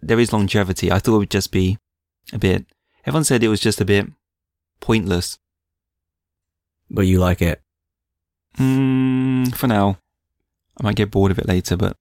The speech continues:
Speaker 1: so far so good. And I wanted to say I finished Mario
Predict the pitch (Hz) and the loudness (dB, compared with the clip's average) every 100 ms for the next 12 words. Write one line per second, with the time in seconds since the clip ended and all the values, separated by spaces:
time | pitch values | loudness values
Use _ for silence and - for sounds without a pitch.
0 | _ _ _ _ _ - 120 107 98 95 | _ _ _ _ _ -4 -2 0 0 0
1 | 95 - _ _ _ _ _ _ _ _ | 0 -2 _ _ _ _ _ _ _ _
2 | _ _ _ _ 104 95 95 98 113 117 | _ _ _ _ -6 -2 -2 -2 0 0
3 | - 101 95 95 - 95 - 95 95 92 | 0 -2 -2 -2 0 -2 0 0 2 0